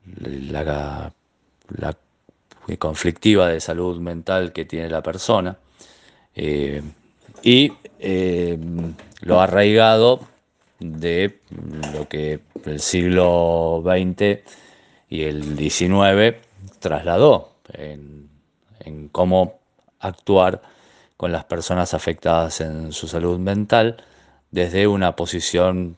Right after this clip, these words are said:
netamente médica y no evaluar todos los contextos y todo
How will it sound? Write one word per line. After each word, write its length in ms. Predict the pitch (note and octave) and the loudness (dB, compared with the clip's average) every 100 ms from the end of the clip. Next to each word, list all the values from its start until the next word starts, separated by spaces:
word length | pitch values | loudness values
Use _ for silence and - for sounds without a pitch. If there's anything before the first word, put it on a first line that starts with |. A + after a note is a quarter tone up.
| _ | _
netamente 800 | D#2+ D#2+ E2 E2 E2+ D#2+ E2+ D#2+ | -12 -10 -8 -6 -6 -6 -4 -4
médica 800 | D#2+ D#2 F2+ F2 D#2+ - D2+ - _ - - - _ - | -4 0 2 2 0 -4 -10 -12 _ -20 -20 -20 _ -8
y 140 | E2 | -4
no 400 | E2+ E2+ F2+ G2 | 2 4 4 2
evaluar 580 | G2 F#2 E2 F2 F#2 F2+ | 0 0 2 4 2 2
todos 420 | - - A2+ F#2 | -2 2 4 2
los 120 | D#2 - | -2 -8
contextos 800 | E2 E2+ F2 - - F#2 - _ _ _ - | -12 -8 -10 -8 -8 -8 -8 _ _ _ -14
y 160 | D#2 | -12
todo 520 | C#2+ F2 E2+ F2 E2 | -6 0 2 2 0